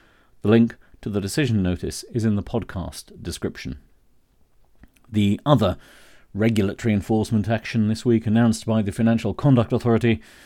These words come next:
is that it's announced fines of just over eighteen million pounds against Julius Baer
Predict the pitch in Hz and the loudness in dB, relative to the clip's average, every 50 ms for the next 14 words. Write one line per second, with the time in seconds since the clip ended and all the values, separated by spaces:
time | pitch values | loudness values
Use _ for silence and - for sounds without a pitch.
0 | - - - _ _ - 131 135 135 110 113 131 117 131 131 - - 131 127 131 | -20 -20 -20 _ _ 4 6 6 6 6 4 2 2 2 -2 -2 -2 2 4 4
1 | 139 139 131 127 - - 143 143 135 131 127 123 107 110 98 - - 151 135 - | 6 4 2 0 -2 -2 0 2 4 4 4 2 0 -2 -4 -6 -6 -8 -4 0
2 | 139 127 110 110 - - 135 131 123 - - 135 120 117 113 113 113 113 127 127 | 0 2 2 0 0 2 2 2 2 2 0 0 2 4 6 6 6 6 6 6
3 | 120 120 113 110 110 101 - - 147 151 131 120 110 101 101 104 101 - - 123 | 6 6 6 4 4 2 -2 -4 -2 0 2 2 2 2 2 0 -2 -4 -10 -6
4 | 95 127 117 113 113 - - - - _ _ - _ - 131 135 120 117 107 - | -4 0 0 0 0 -2 -10 -18 -20 _ _ -20 _ 2 4 4 6 4 2 2
5 | - 107 101 139 139 117 87 78 76 73 | -2 -2 0 2 2 2 2 0 -2 -6